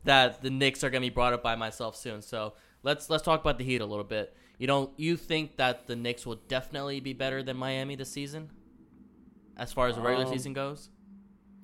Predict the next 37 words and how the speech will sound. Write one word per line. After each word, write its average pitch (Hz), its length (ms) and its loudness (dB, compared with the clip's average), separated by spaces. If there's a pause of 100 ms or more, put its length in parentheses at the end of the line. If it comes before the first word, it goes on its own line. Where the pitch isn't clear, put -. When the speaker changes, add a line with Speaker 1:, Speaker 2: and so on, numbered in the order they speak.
(100)
Speaker 2:
I, 120 160 -2 (1200)
I 135 100 4
think 107 220 -6
so, 104 280 -4 (180)
and 110 120 -6
that's - 440 -8 (800)
no 123 280 2
knock 127 360 6
on 104 160 4
Spo, 98 480 2
no 95 140 -2
knock 95 260 2
on 90 160 -4
Jimmy. 90 280 -6
I 87 60 -2
love 95 220 0
both 92 260 0
those 92 440 -2
as 85 160 -6
a, 82 80 -4
as 85 140 -6
a 87 40 -6
player, 95 640 2 (280)
a-, 101 180 2
as 110 120 0
a 95 60 -2
coach 123 300 2
and 104 80 -2
a - 40 -6
player, 101 200 2
respectively. 87 520 -2
I - 20 -4
love 87 240 -4
th-, 87 140 -6
both 87 180 -2
those 85 180 -6
dudes. 80 360 -12